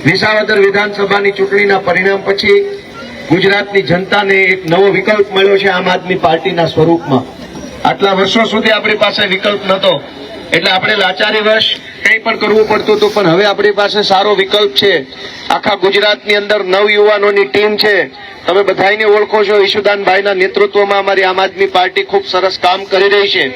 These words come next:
જનતાના મુદ્દા ઉપર ક્યાંય અવાજ ઉઠાવવાનો હોય, ક્યાંય બોલવાનું હોય, ક્યાંય સંઘર્ષ કરવાનો હોય,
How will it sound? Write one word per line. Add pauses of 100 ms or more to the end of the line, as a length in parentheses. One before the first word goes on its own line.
(580)
જનતાના
મુદ્દા
ઉપર (600)
ક્યાંય (520)
અવાજ
ઉઠાવવાનો
હોય, (180)
ક્યાંય
બોલવાનું
હોય, (500)
ક્યાંય
સંઘર્ષ
કરવાનો
હોય,